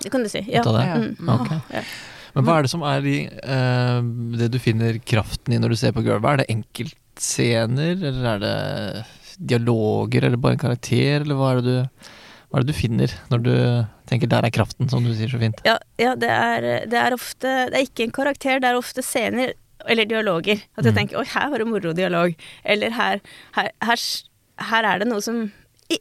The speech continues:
Speaker 1: ikke er planlagt, på en måte, for meg, som jeg ikke kunne sagt, «Nå skal jeg sette meg ned og skrive en dialog der det kommer fram at slik er Ronja og slik er Melissa.» Det hadde ikke gått, men plutselig viser det seg liksom i en sånn dialog som jeg har skrevet i en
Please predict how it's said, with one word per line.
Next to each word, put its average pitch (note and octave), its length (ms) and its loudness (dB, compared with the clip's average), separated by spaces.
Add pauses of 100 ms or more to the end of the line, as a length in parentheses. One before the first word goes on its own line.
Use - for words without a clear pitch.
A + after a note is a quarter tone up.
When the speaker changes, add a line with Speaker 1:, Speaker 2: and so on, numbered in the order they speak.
Speaker 1:
ikke - 360 -4
er F#3 40 -2
planlagt, G#3+ 480 -2
på D#4 100 2
en C#4 60 0
måte, C4+ 180 -2
for C4 180 0
meg, B3+ 260 0
som C4+ 300 -2
jeg B3+ 140 4
ikke - 120 -12 (100)
kunne A#3 100 -2
sagt, G#3 200 -2
«Nå G3 120 -2
skal - 160 -8
jeg - 60 -4 (100)
sette - 140 -8
meg F#3+ 100 0
ned - 80 -2
og F#3 80 -4
skrive G3 360 -4
en F3 100 -4
dialog E3+ 440 -2
der A2 100 -4
det F3 100 -4
kommer F#3+ 280 -2
fram G3 240 -6
at - 120 -8
slik G#3+ 360 -2
er G3+ 120 2
Ronja F3+ 260 0
og F#3 60 0
slik F3+ 280 -6
er F3+ 60 -6
Melissa.» F#3 400 -4
Det G#3 140 -4
hadde F#3 160 -4
ikke F3+ 160 -6
gått, F3 60 -8
men A3 120 -2
plutselig A#3 380 -4
viser A3+ 460 -2
det - 120 -4
seg F#3+ 220 -2
liksom A3+ 260 -4
i B3 60 -4
en A3 100 -4
sånn F#3+ 200 -4
dialog F3 340 -2
som - 120 -6
jeg E3+ 40 -2
har F#3 60 -4
skrevet - 460 -6
i - 60 -6
en B2 60 -6